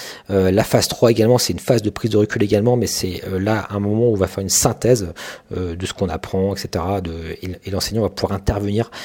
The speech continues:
mais encore une fois, pas, euh, dans un détail ultra précis. Alors, il parle également, finalement, euh,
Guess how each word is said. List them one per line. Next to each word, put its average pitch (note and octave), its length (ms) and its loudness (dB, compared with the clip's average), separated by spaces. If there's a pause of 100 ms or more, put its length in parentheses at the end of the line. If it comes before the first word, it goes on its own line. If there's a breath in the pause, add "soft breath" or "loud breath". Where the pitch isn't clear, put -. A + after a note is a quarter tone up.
(260 loud breath)
mais G#2+ 60 -2
encore G#2 140 2
une F#2+ 80 0
fois, - 200 4
pas, A2 400 4
euh, F#2+ 80 -4
dans F#2+ 260 0
un F#2+ 60 2
détail G2 360 4
ultra - 520 -2
précis. - 600 -2 (460 loud breath)
Alors, C#3 340 6 (140)
il D3+ 120 0
parle D#3+ 220 4
également, D3 580 6
finalement, C3 640 4 (100)
euh, G2 500 -6